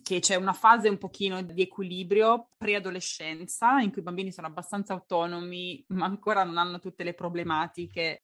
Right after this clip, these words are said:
che emergono appunto in quegli anni in cui stai diventando adulto, cioè ti stai formando per diventare adulto. Però poi l'adolescenza è un po' come i tre anni, no? Si parla di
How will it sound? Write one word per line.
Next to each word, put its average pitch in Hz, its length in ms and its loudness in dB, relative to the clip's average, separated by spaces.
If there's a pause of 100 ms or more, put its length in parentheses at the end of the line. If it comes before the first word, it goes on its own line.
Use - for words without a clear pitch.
che 190 120 -4
emergono 170 440 2
appunto 180 280 -4
in 180 100 -4
quegli 165 240 -6
anni 170 380 2
in 165 100 -6
cui 185 280 -4
stai 202 420 0
diventando 156 500 -6
adulto, - 380 -12
cioè 151 240 -6
ti - 100 -8
stai - 240 0
formando 165 520 0
per - 160 -14
diventare 160 380 -6
adulto. 156 500 -10 (160)
Però 226 280 8
poi 190 500 6
l'adolescenza 175 1080 0
è 165 80 -8
un 160 100 -8
po' - 220 -18
come 156 840 -6
i 175 140 -6
tre 170 180 2
anni, 160 340 2
no? 170 240 2
Si 185 160 -8
parla 170 220 -4
di 170 80 -6